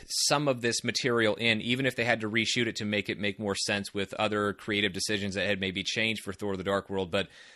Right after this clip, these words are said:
uh, Thor and Jane breaking up, for example, I, I think that's something that probably should have been kept in this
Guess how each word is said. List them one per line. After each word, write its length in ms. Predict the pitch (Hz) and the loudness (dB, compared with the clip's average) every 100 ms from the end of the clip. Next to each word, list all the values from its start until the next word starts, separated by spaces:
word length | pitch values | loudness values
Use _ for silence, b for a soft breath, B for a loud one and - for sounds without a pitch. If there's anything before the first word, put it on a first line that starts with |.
| B | B
uh, 220 | - 101 - | 0 0 0
Thor 320 | - 131 131 | 2 4 4
and 120 | 120 | 4
Jane 240 | 120 120 | 2 0
breaking 360 | 101 110 107 98 | 4 2 2 2
up, 160 | 113 - | 2 2
for 160 | 127 | 2
example, 420 | 113 113 113 113 | 4 4 2 4
I, 100 | 107 107 | 4 4
I 80 | 117 | 2
think 220 | 151 110 | 0 0
that's 240 | 120 - | 0 2
something 340 | 127 120 120 110 | -2 0 -2 -2
that 120 | - | 0
probably 280 | 117 110 104 | -2 0 -2
should 260 | - 113 | -2 -2
have 120 | 117 | -2
been 160 | 104 110 | -4 -4
kept 360 | - 113 - - | -2 -2 -2 -8
in 200 | 110 | -6
this 140 | 110 | -2